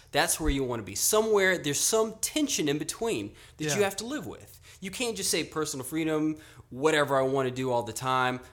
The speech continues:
Speaker 1: um, you know, wh-, whatever I feel at the time. Although that's not necessarily wrong, it has to be added to what is the larger truth at hand.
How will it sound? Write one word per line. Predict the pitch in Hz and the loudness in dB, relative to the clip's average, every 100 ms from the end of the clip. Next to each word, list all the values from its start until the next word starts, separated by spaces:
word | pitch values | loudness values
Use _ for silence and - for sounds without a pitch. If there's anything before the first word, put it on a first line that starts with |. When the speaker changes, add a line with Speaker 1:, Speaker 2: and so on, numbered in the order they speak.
| - 131 | -8 0
Speaker 1:
um, | 135 131 120 110 104 110 - | 2 2 0 -4 -8 -12 -10
you | 165 127 | -2 0
know, | 113 120 | 0 0
wh-, | 143 147 | 0 2
whatever | 147 143 135 131 | 2 4 2 -4
I | 120 131 135 | 0 2 2
feel | - 151 127 | 0 0 0
at | 117 | -4
the | - | -10
time. | 120 120 117 117 - - - | -6 -2 -2 -4 -10 -18 -4
Although | 156 170 160 | -2 0 0
that's | 143 - - | 0 0 0
not | 151 139 | 2 0
necessarily | 156 160 - 160 139 | 0 -2 -2 -4 -6
wrong, | 135 156 151 | -2 0 0
it | 127 | -2
has | - 196 254 - | -4 -2 0 0
to | 196 | 0
be | 147 135 - - | 0 -2 -2 0
added | 151 196 214 214 | 2 4 2 0
to | - 285 196 107 110 - - | -2 0 -2 -2 -6 -18 -6
what | 143 156 | 0 0
is | - | 0
the | 139 | -4
larger | 117 113 120 131 131 127 | -8 -4 -2 -2 -4 -8
truth | 120 - 131 123 | -10 -10 -8 -10
at | |
hand. | 110 92 - - | -10 -12 -14 -20